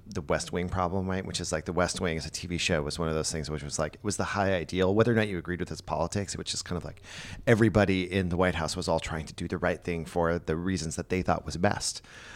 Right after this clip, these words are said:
So th-, in some of the ways, I think the studio process is about that. It's like, we're gonna put people that think like, that have a same motivational point of view. They ha-, aspire to the same sort of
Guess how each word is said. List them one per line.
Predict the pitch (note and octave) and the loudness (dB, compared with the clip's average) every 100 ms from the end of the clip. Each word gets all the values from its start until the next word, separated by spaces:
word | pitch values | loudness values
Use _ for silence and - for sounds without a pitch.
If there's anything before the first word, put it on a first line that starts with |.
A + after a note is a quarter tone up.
| - | -8
So | - F#2+ | 4 4
th-, | E2+ | 4
in | - G2 | 0 0
some | - A#2 | 4 6
of | G#2 | 6
the | |
ways, | F2+ F2 | 4 2
I | E2+ | 0
think | F2 G2 | -2 -2
the | - | -4
studio | - G#2 E2 D#2+ D#2 - | -2 -2 0 0 -2 -2
process | - F2+ G2+ F#2 | 0 2 0 -2
is | F2+ | -4
about | - E2 D#2+ | 0 2 2
that. | F2+ G2+ | 2 2
It's | - | -2
like, | D#2+ | -4
we're | F#2+ | -2
gonna | G2+ | 0
put | F#2 G#2+ G2 - | 2 2 2 -4
people | - G2+ G2+ | -4 2 4
that | F2+ D#2 | 4 0
think | - - G2 - - - - - - | -2 0 0 -2 -14 -18 -18 -16 -6
like, | - E2+ - | -2 0 2
that | F#2+ | 2
have | F#2 B2 A#2 | 2 2 0
a | |
same | - - G#2+ G#2 G#2+ | 0 0 0 0 2
motivational | G2 F#2+ F2 E2 - G2+ F#2 | 2 0 0 -2 0 2 2
point | - F2 | 2 2
of | E2 | -2
view. | E2+ F2 | 0 0
They | F2+ F2 | 2 0
ha-, | F2 - | -2 -2
aspire | - - - F2+ F2 F#2+ G2 | 0 0 0 0 2 2 2
to | - | -2
the | D2 | -2
same | - F#2 E2+ F#2 | -2 0 0 0
sort | - F#2+ F2 E2+ | 0 2 2 0
of | F2+ D#2+ | -2 -2